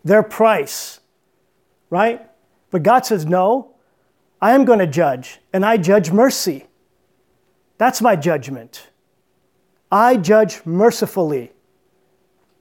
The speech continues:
See, think about who Jesus is, right? Don't, don't forget this Jesus, Jesus of Nazareth, the man that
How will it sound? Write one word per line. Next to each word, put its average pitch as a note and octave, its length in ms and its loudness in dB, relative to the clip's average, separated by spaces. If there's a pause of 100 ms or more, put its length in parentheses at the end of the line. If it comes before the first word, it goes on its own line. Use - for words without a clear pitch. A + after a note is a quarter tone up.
(600)
See, C4 200 2
think D4+ 300 2
about A#3+ 300 2
who A#3 120 2
Jesus G#3 520 0
is, G#3+ 280 4
right? F3+ 400 -2 (540)
Don't, B3+ 240 2
don't C#4 180 2
forget C4 360 2
this A3+ 140 0
Jesus, G#3 540 2
Jesus B3 420 4
of A3 100 4
Nazareth, G3+ 480 2
the G3+ 100 0
man A3+ 380 2
that G#3 180 2